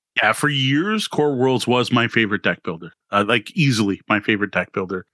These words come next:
But it's long. It's, it's, it takes a long time to get through.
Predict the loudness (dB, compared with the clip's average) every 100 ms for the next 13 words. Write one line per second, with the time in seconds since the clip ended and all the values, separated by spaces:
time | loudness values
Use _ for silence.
0 | _ _ -4 0 0 2 2 0 -2 -2
1 | -2 2 2 2 0 0 0 2 0 0
2 | 0 2 2 2 0 2 0 0 2 2
3 | 2 -2